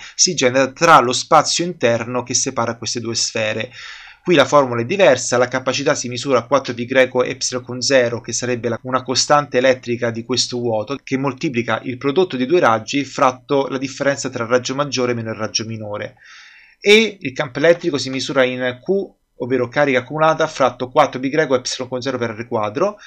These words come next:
mentre la differenza potenziale equivale a Q fratto quattro pi greco epsilon zero,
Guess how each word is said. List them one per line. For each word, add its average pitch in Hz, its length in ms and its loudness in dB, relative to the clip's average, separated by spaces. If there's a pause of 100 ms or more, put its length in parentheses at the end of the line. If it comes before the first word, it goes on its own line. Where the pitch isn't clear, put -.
(180)
mentre 175 320 -2
la 127 40 6
differenza 139 380 -2
potenziale 131 720 0
equivale 139 500 4
a 147 140 -2
Q 202 160 -4
fratto 120 400 -2
quattro 131 440 0 (160)
pi 139 120 -2
greco 135 220 2
epsilon 175 380 -2
zero, 127 520 2